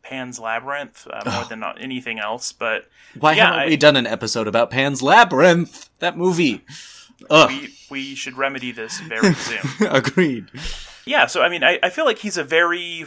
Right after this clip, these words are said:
Speaker 1: meticulous filmmaker who does a, a lot of good work. The movies that he produces, I, I'm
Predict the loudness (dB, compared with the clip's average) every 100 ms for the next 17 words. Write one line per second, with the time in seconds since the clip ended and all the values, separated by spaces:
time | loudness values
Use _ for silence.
0 | -18 -20 -14 -12 -10 -12 -12 -8 -4 -4
1 | -4 -8 -6 -6 -4 -6 -4 -8 -8 -10
2 | -8 -8 -4 -4 -2 -4 -4 -8 -10 -4
3 | -2 -2 -6 -16 -20 -14 -6 -6 -6 -4
4 | -4 -6 -8 -8 -8 -10 -10 -10 -4 -4
5 | -2 -2 -4 -6 -10 -12 -14